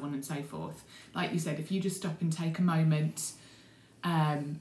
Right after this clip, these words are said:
don't react to that person, or are kind to someone, or react, um,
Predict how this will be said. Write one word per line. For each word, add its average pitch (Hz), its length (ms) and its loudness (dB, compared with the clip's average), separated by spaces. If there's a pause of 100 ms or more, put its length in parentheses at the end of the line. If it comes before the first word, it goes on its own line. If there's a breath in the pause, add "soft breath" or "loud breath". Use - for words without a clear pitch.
don't 170 240 2
react 185 360 2
to 180 80 -2
that 160 260 0
person, 160 420 2
or 175 180 2
are 165 60 0
kind 208 380 2
to 170 80 -2
someone, 147 720 0
or 147 420 0
react, - 640 0 (160)
um, 147 480 0